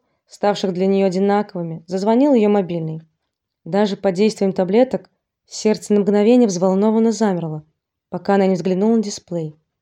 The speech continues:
Номер был ей неизвестен. Значит, не он. Ругая себя за глупость, Лекси глубоко вздохнула и ответила на звонок. «Да, алло».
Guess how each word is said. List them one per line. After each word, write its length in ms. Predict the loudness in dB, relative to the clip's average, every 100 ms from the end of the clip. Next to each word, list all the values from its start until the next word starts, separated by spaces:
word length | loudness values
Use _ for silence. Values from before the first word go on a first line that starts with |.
| _ -8
Номер 360 | -2 2 2
был 160 | 2 0
ей 100 | 2
неизвестен. 640 | 0 -2 -4 -8 -10 -14 -14 _ _ _ _ _ _ _ _ _
Значит, 440 | -8 -2 -2 -2 -4
не 120 | -2
он. 260 | -2 -6 -10 _ _ _ _ _ _
Ругая 360 | -8 0 2 2
себя 260 | 0 0
за 100 | 0
глупость, 560 | 0 -2 -2 -6 -10 -20 _ _ _
Лекси 340 | -4 -2 -2 -2
глубоко 420 | 0 0 2 2
вздохнула 720 | 2 0 0 -2 -2 -4 -6 _ _ -4
и 100 | -2
ответила 380 | 2 2 2
на 100 | -2
звонок. 460 | 0 -2 -4 -6 _ _ _ _ _
«Да, 380 | -6 2 4 4
алло». 400 | 4 4 2 -4